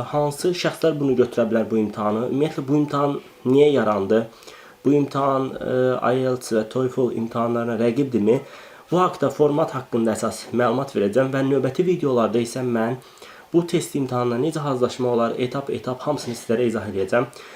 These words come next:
Ucuz və keyfiyyətli imtahandır deyərdim ki, qiyməti əlli dollardır. Qırx doqquz dollar yazılır, əlli dollardır. Və kompüter qabağında imtahan verirsiniz. Eynən ielts, e, və toefl imtahanı formatındadır.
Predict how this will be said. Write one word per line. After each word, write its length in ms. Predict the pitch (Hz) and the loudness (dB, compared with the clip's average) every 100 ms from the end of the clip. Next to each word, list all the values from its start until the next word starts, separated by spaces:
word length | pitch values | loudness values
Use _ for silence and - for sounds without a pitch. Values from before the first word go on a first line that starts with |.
| - - | -20 0
Ucuz 460 | 185 190 226 233 208 | 2 4 4 2 2
və 140 | 170 180 180 | 2 2 2
keyfiyyətli 400 | 170 160 - 151 | 2 2 0 -2
imtahandır 400 | 127 120 110 110 | 0 0 0 2
deyərdim 400 | 107 104 104 - | 2 2 -4 0
ki, 160 | 143 160 - - | 2 2 -4 -6
qiyməti 480 | 151 160 156 147 143 101 - - - - | 2 4 4 4 2 2 -6 -20 -20 0
əlli 380 | 135 123 120 107 - - | 4 6 6 2 -2 0
dollardır. 480 | 110 117 123 160 - - - - | 2 2 2 -2 -8 -16 -20 -20
Qırx 160 | - | -6
doqquz 240 | 147 151 147 | -4 -2 0
dollar 240 | 131 107 104 | 2 2 0
yazılır, 260 | 110 165 | 0 -2
əlli 160 | 147 139 | 0 0
dollardır. 480 | 123 101 95 127 143 - - - - | 0 0 0 -2 -4 -12 -20 -20 -10
Və 240 | 143 180 214 220 - | 2 4 4 2 2
kompüter 320 | 175 170 170 139 | 2 2 0 0
qabağında 400 | 135 131 123 110 - 147 | 2 2 2 0 -2 -4
imtahan 380 | 135 147 156 170 | 0 2 2 2
verirsiniz. 480 | 165 - 180 190 - - - 208 | 0 4 4 2 -4 -20 -2 2
Eynən 400 | 247 226 202 196 165 | 4 6 4 4 0
ielts, 460 | 165 160 151 - - - | 2 2 0 -8 -12 -4
e, 160 | 143 139 139 | -2 0 0
və 180 | 143 143 160 | 0 0 2
toefl 400 | 160 160 165 - | 2 2 -2 0
imtahanı 560 | 143 135 143 139 160 | -2 -2 -2 0 0
formatındadır. 920 | - 131 127 123 - 127 160 147 139 | 2 2 2 0 0 -2 0 2 0